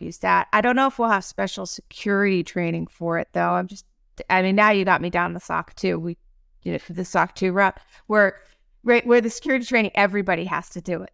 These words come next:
So, you know, I had to do the same security training at Cybereyes that everybody else has to do. That's just the way that it is.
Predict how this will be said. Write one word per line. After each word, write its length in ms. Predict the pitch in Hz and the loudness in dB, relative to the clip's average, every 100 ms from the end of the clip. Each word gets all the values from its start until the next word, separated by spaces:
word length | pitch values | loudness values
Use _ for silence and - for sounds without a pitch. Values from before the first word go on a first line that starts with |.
| - | -8
So, 280 | 190 175 - | -4 -4 -4
you 80 | 151 | -8
know, 60 | - | 2
I 200 | 240 254 | 6 6
had 120 | 262 | 4
to 40 | 214 | -2
do 140 | 226 | -4
the 80 | 208 | -4
same 200 | - 196 | -4 -4
security 360 | - 220 190 185 | -4 -4 -4 -4
training 340 | 190 180 175 | -4 -4 -4
at 100 | 165 | -6
Cybereyes 440 | 175 165 170 170 | -4 -2 -2 -4
that 100 | 175 | -2
everybody 360 | 170 170 160 160 | -4 -4 -6 -4
else 200 | 139 - - | -6 -6 -14
has 240 | 185 170 - | -10 -10 -10
to 100 | 165 | -12
do. 180 | - - | -10 -8
That's 300 | 165 - - | -10 -10 -8
just 240 | 180 - | -8 -6
the 80 | 180 | -10
way 200 | 170 156 | -8 -4
that 180 | 170 165 | -4 -4
it 100 | 160 | -6
is. 300 | 170 190 | -8 -8